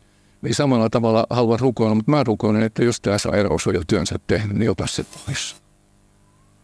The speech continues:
Se on mulle tietoista suostumista Jumalan tahtoon siihen, että täällä, tällä on jokin tarkoitus, vaikka mä en sitä ymmärräkään. Se on nöyrtymistä Jumalan tahtoon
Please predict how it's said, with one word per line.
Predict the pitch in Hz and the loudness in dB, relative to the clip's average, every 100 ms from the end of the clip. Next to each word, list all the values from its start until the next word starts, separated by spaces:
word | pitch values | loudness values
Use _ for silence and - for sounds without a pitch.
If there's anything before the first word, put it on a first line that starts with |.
| _ _ _ _ _ - | _ _ _ _ _ -4
Se | 131 | 0
on | 143 | 4
mulle | 175 170 135 | 4 4 2
tietoista | 185 180 151 120 123 | 4 2 2 0 -2
suostumista | - 131 113 113 92 - | 0 0 0 0 0 0
Jumalan | 110 139 131 107 98 | 2 2 4 2 0
tahtoon | - 110 107 - 104 98 90 _ _ _ _ - | 0 -2 -2 -6 -4 -4 -8 _ _ _ _ -10
siihen, | - 147 127 113 | 0 2 4 2
että | 110 113 | 0 0
täällä, | 139 123 110 110 - | 2 2 0 -2 -2
tällä | 139 127 113 | 0 2 2
on | 123 | 2
jokin | 123 139 131 110 | 2 2 2 2
tarkoitus, | 110 135 113 - 107 - - - | 2 0 0 -2 -4 -4 -8 -4
vaikka | 113 92 104 | -4 0 0
mä | 110 | 2
en | 110 | 0
sitä | - 117 113 | 0 0 2
ymmärräkään. | 117 95 87 - - - - - _ _ _ _ _ _ _ _ _ _ _ _ _ _ _ _ _ _ _ _ _ _ _ _ _ _ _ _ _ _ _ | 2 0 -4 -10 -14 -20 -20 -20 _ _ _ _ _ _ _ _ _ _ _ _ _ _ _ _ _ _ _ _ _ _ _ _ _ _ _ _ _ _ _
Se | - 127 | -4 0
on | 151 | 4
nöyrtymistä | 190 175 180 123 - 139 | 4 4 2 0 2 2
Jumalan | 156 175 147 123 113 | 2 4 4 2 2
tahtoon | 101 107 - 120 107 | 2 0 -2 0 2